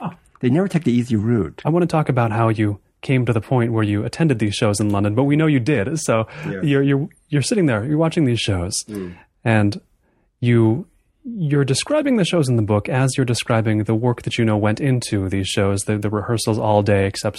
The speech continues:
Speaker 2: Sunday with barely a break all the time. And it sounds like Sparks keeps this schedule or a similar schedule just normally when they're making their music, when they're rehearsing for any show, they're, they're a factory in some sense, or they're,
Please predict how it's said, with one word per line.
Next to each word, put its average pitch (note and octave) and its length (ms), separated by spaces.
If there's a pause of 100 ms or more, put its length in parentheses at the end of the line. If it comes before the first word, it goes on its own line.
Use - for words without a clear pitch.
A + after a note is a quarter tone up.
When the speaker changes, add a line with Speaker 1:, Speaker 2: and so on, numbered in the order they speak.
Speaker 2:
Sunday G2 460
with G2 200 (340)
barely G#2+ 360
a G2 40
break G2 400
all G#2+ 200
the A#2+ 80
time. G#2 260
And G#2+ 80
it A2 80
sounds D3+ 260
like G#2 260 (280)
Sparks - 420
keeps - 360
this A#2+ 240
schedule A2+ 400
or A2+ 340
a C#3 220
similar C3 340
schedule A2 480 (140)
just - 240
normally A#2+ 440
when G2 140
they're G2+ 100
making A#2+ 300
their G2+ 140
music, G2 440 (220)
when A2+ 140
they're A2+ 100
rehearsing A2 400
for B2 140
any A#2+ 160
show, G2+ 260
they're, G2+ 240
they're G#2+ 160
a G2 60
factory A2+ 560
in G2+ 100
some G2+ 220
sense, G2 320
or A2 100
they're, G2+ 160